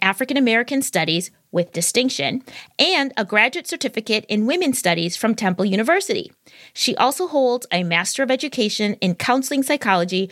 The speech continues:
from the University of New Orleans. During our conversation, you'll hear how Doctor Blay's book, One Drop,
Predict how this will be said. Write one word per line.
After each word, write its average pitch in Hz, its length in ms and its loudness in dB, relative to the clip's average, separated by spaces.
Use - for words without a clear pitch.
from 349 140 0
the 359 80 4
University 180 720 0
of 185 120 2
New 170 120 2
Orleans. 160 540 -2
During 370 260 2
our 427 80 2
conversation, 214 960 -2
you'll 285 160 2
hear 220 320 2
how 220 160 0
Doctor 220 400 0
Blay's 233 320 0
book, 175 300 0
One 208 280 2
Drop, 151 360 -2